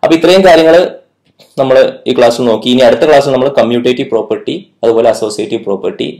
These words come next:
കാര്യങ്ങളാണ് നമ്മൾ അടുത്ത ക്ലാസ്സിൽ cover ചെയ്യാൻ പോകുന്നത്. അപ്പൊ ഈ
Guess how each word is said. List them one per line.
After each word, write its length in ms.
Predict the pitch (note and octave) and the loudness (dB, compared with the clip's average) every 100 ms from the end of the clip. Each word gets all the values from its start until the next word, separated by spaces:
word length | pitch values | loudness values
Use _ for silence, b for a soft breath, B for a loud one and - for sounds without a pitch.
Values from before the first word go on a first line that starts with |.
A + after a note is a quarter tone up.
| - | -4
കാര്യങ്ങളാണ് 380 | G#2 G2+ G#2 G2+ | -2 0 -2 -4
നമ്മൾ 180 | G2+ G2+ | -6 -8
അടുത്ത 160 | G2 | -6
ക്ലാസ്സിൽ 440 | G2+ F#2+ - G#2 A2 _ _ - | -2 -2 -2 -10 -10 _ _ -4
cover 140 | F#2+ | -2
ചെയ്യാൻ 180 | G2 G2 | 0 0
പോകുന്നത്. 260 | G2 F#2+ G2+ - b b b - | -2 -4 -6 -8 b b b -4
അപ്പൊ 120 | G#2 | -2
ഈ 320 | A2 B2 - | 0 -2 -6